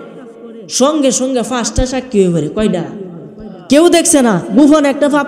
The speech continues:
করছে, রাত্রে চুরি হতে গেছে, চুরে কেউ দেখছে না,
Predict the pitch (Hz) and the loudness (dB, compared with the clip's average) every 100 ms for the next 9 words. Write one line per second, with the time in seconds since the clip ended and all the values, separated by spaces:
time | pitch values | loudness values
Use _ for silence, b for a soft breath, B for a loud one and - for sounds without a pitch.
0 | - 254 277 214 - - - - - 254 | 0 0 2 -2 -2 -16 -18 -18 -18 -18
1 | - 214 220 220 226 220 247 233 214 220 | -12 -6 -4 -4 -6 -4 -2 -2 -2 -4
2 | 220 208 208 180 - 233 202 - 240 233 | -6 -6 -8 -6 -8 -10 -12 -4 0 2
3 | 247 220 196 | 0 -2 -6